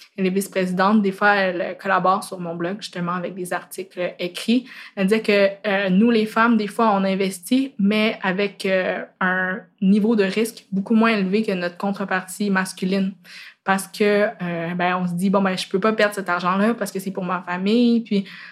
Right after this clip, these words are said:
donc, on laisse beaucoup d'argent sur la table en investissant moins parce qu'on a comme un peu plus peur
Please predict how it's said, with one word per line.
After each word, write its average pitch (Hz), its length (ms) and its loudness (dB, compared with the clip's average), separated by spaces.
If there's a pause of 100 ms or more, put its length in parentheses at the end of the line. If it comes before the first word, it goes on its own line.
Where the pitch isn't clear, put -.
(260)
donc, 190 320 0
on 196 100 2
laisse 196 220 2
beaucoup 196 280 0
d'argent 226 360 4
sur 214 220 -4
la 180 120 2
table 220 440 4 (280)
en 202 120 0
investissant 196 640 -2
moins 196 420 2 (140)
parce - 140 -10
qu'on 196 160 2
a 190 80 2
comme 196 180 2
un 190 100 2
peu 196 140 2
plus 196 260 -6
peur 226 380 0